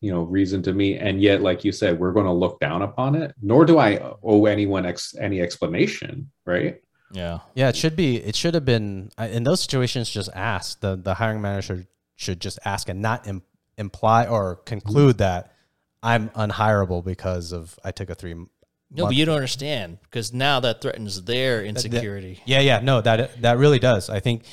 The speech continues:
Speaker 3: 'cause then, uh, I,
Speaker 1: Ooh,
Speaker 3: oh,
Speaker 1: the projecting. <laughs>
Speaker 3: I, I think,
Speaker 2: Yeah.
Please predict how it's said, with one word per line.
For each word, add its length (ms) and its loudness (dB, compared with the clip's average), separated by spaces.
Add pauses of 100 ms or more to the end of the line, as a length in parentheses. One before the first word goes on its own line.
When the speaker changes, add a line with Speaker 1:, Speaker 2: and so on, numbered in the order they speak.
(140)
Speaker 3:
'cause 160 2
then, 280 4
uh, 140 -6 (100)
I, 120 6
Speaker 1:
Ooh, 100 8
Speaker 3:
oh, 60 6
Speaker 1:
the 60 0
projecting. 680 4
<laughs> 420 0
Speaker 3:
I, 80 4
I 240 6
think, 140 4 (140)
Speaker 2:
Yeah. 320 6